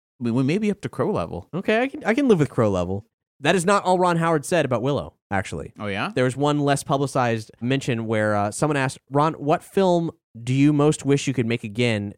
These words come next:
Speaker 2: and with more experience under your belt? Or are you totally content in everything you've done so far?" He says,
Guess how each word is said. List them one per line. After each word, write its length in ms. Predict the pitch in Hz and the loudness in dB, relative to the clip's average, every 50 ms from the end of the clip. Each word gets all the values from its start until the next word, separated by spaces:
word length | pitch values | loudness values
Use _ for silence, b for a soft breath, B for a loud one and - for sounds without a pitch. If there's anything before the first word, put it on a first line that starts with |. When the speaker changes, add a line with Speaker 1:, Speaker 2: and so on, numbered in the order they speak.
| _ | _
Speaker 2:
and 80 | - 117 | -6 -6
with 120 | 117 - | -6 -2
more 140 | - 123 120 | 2 2 2
experience 480 | 123 - - - 143 127 123 117 113 - | 2 0 -2 -2 0 0 0 0 -2 -4
under 120 | 113 110 | -4 -2
your 100 | 107 101 | -4 -2
belt? 340 | 98 107 95 90 95 - - _ _ _ _ _ _ _ _ _ _ _ _ _ | -2 -2 -2 -2 -4 -6 -12 _ _ _ _ _ _ _ _ _ _ _ _ _
Or 140 | 135 131 123 | 0 2 4
are 120 | 135 143 | 4 4
you 80 | 143 131 | 4 2
totally 320 | - - 147 143 143 143 | 2 0 2 2 2 2
content 300 | - 135 120 151 135 123 | 0 -2 -2 -2 -2 0
in 60 | 113 | 0
everything 280 | 117 113 120 117 120 113 | 0 0 0 0 -2 -4
you've 80 | 107 | -2
done 200 | 95 107 98 95 | -2 -2 -4 -4
so 120 | - 90 87 | -6 -10 -10
far?" 320 | - - 76 71 71 - - _ _ _ _ _ _ _ _ | -10 -10 -10 -10 -12 -14 -18 _ _ _ _ _ _ _ _
He 80 | - 147 | -4 0
says, 240 | 170 160 151 139 | 2 2 2 2